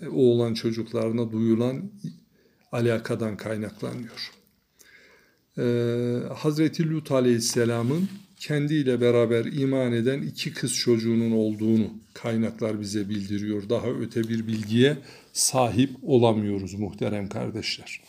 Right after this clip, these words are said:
Efendim, otuz beşinci ayeti kerime,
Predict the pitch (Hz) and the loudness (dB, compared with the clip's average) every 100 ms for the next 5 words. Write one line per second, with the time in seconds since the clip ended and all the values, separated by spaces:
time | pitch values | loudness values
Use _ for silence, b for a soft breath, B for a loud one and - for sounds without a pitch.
0 | B B B B B B B B B B | B B B B B B B B B B
1 | B B B B _ _ 180 160 156 151 | B B B B _ _ 4 4 4 2
2 | 139 156 120 B B 233 180 - 170 151 | 2 0 -2 B B -4 -4 -2 0 2
3 | 151 - 147 143 135 123 120 117 117 - | 2 2 0 0 0 2 0 0 -6 -2
4 | 110 113 117 156 | 2 2 2 -2